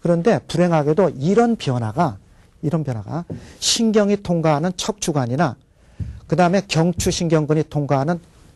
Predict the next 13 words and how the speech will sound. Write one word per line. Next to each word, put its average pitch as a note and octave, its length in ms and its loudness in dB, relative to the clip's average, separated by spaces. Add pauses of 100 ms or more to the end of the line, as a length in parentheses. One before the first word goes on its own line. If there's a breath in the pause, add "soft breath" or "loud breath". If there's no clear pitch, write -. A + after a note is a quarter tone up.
구멍이 A3 400 2
있거든요. B2 440 -2 (280 soft breath)
그 G#3+ 240 -2
구멍에 E3+ 420 2
발생하게 C#3 540 -2
되면 D#3+ 300 -2
어떻게 C#3+ 260 -2
되겠습니까? A2 500 -8 (440 soft breath)
그 F3+ 260 -2
구멍이 D3 400 0
좁아질 B2 400 -4
수밖에 - 360 -6
없거든요. A#2 520 -6